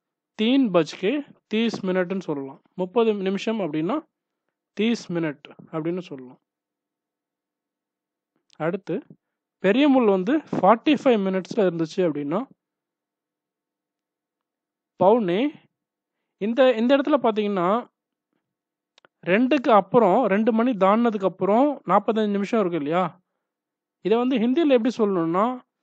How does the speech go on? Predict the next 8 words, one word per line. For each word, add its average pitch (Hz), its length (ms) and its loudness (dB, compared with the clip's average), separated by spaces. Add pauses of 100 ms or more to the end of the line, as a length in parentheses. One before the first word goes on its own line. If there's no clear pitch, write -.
(360)
மூணு 269 340 2
மணி 247 280 2
ஆவறதுக்கு 208 440 2 (100)
பதினஞ்சு 220 300 0
நிமிஷம் 208 360 -2
கம்மி 190 440 0
அப்படின்னு 160 280 -6
சொல்லணும். 139 320 -16